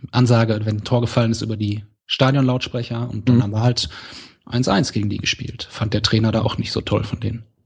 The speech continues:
Speaker 1: „Ich mach euch fertig.“ So.
Speaker 2: Echt?
Speaker 1: Hat da nicht geklappt. Ja, hat vorher so ein bisschen rumgepost. „Ich kann mir die Spieler ja aussuchen, hier alles und, äh, ja.“ Gut, aber dann eins eins spielen ist
Speaker 2: Alter,
Speaker 1: halt
Speaker 2: das
Speaker 1: schon
Speaker 2: ist doch, es ist E-Jugend, oder?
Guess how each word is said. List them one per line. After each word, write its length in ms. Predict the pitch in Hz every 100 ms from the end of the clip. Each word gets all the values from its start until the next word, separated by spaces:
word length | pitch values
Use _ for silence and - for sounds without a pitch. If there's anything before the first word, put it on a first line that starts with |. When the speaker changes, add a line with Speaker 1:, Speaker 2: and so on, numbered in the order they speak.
| -
Speaker 1:
„Ich 160 | - -
mach 140 | -
euch 160 | - -
fertig.“ 680 | 135 117 - - - - - _ _ _ _
So. 140 | 127 123
Speaker 2:
Echt? 280 | 123 - - _ _ _
Speaker 1:
Hat 200 | - 117
da 60 | 107
nicht 180 | 104 -
geklappt. 420 | - 110 107 -
Ja, 280 | 113 110 117
hat 140 | 127
vorher 200 | - 127
so 80 | 123
ein 60 | 117
bisschen 220 | 113 117
rumgepost. 680 | 113 127 120 120 120 - - - - -
„Ich 80 | -
kann 140 | 107
mir 100 | 104
die 80 | 101
Spieler 320 | - 113 107
ja 100 | 104
aussuchen, 580 | 123 120 120 117 113 120
hier 260 | 113 110
alles 360 | 117 117 117 -
und, 140 | -
äh, 540 | 95 113 110 117 120 127 - _
ja.“ 260 | 117 107 - _ _ _ _ _
Gut, 220 | 131 113 -
aber 140 | 107
dann 160 | 110 107
eins 180 | 107 -
eins 200 | 107 -
spielen 200 | 123 117
ist 140 | 117
Speaker 2:
Alter, 140 | 117
Speaker 1:
halt 40 | 120
Speaker 2:
das 60 |
Speaker 1:
schon 100 | 127
Speaker 2:
ist 140 | 160 -
doch, 120 | 156
es 220 | - -
ist 240 | 143 - 170
E-Jugend, 580 | 214 170 151 135 123
oder? 360 | 131 143 220 226